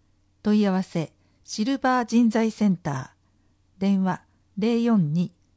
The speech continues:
三二五の四零一一。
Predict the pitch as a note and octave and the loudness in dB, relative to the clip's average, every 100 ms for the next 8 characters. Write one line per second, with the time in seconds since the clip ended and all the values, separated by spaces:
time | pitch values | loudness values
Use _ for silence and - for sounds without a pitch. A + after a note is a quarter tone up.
0 | _ - B3+ C4+ C4 A3 - G3 G3+ D3 | _ -4 0 0 2 0 0 0 0 0
1 | - _ _ _ G#3 C#4 C4+ B3+ A#3+ D#3 | -6 _ _ _ -2 0 0 0 -2 -2
2 | - E3+ - G#3+ G#3+ - - | -6 -10 -4 -4 -4 -8 -16